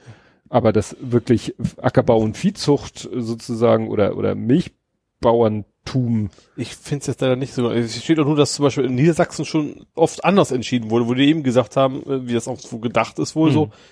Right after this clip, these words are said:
Speaker 2: nee, wenn du, wenn du kein Bauer bist, dann darfst du dich hinten anstellen, so ungefähr.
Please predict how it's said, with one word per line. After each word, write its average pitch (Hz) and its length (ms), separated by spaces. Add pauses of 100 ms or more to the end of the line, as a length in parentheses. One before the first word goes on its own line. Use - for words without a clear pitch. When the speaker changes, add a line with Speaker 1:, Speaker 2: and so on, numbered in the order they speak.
(140)
Speaker 2:
nee, 143 500
wenn 131 200
du, 139 260
wenn 139 140
du 135 80
kein 123 240
Bauer 127 280
bist, 160 280
dann 139 340 (200)
darfst 131 220
du 143 40
dich 131 140
hinten 147 220
anstellen, 131 460
so 101 100
ungefähr. 110 380